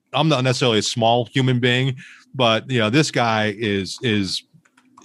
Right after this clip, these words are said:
it's, it's unbelievable how tall he is when you're next to him. And he's six six, and they have him at two fifty-six, and he's every bit of six-foot-six. And I, I gotta tell you, you know, we heard a lot about Tyler Warren. He is a, he, he's,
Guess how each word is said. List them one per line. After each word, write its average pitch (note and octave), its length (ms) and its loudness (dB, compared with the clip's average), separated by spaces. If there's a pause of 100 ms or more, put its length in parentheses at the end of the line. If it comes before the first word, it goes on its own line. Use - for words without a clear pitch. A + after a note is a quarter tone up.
(160)
it's, C3+ 240 -2
it's C#3 220 -2
unbelievable A#2+ 640 2
how G#2+ 160 0
tall C3 500 0
he G#2 140 0
is G2 180 -4
when G#2+ 100 -2
you're F#2+ 100 -2
next A2 300 -2
to G#2 80 -6
him. F2+ 100 -6
And G2 60 -6
he's G2+ 160 -6
six B2+ 260 -4
six, A#2+ 340 -2
and G2 240 -6 (240)
they B2 80 0
have C3 220 0
him A#2+ 100 0
at A2 160 -2
two B2+ 160 -2
fifty-six, G#2+ 640 -2
and A2 100 -2
he's C#3+ 140 2
every B2 220 2
bit G#2+ 180 2
of G2+ 100 -4
six-foot-six. - 880 -6 (460)
And C#3+ 140 0
I, F#3 160 -2
I A#3+ 40 0
gotta B3+ 160 4
tell D#3+ 240 2
you, D3+ 140 6
you A2 160 2
know, B2+ 100 4
we B2 140 2
heard D3 180 2
a C#3+ 40 0
lot B2 260 2
about A2 400 -2
Tyler B2 280 2
Warren. G2+ 520 2 (400)
He G3+ 300 6
is B2 180 4
a, G2+ 280 0 (280)
he, A#2 180 0
he's, F#3 360 2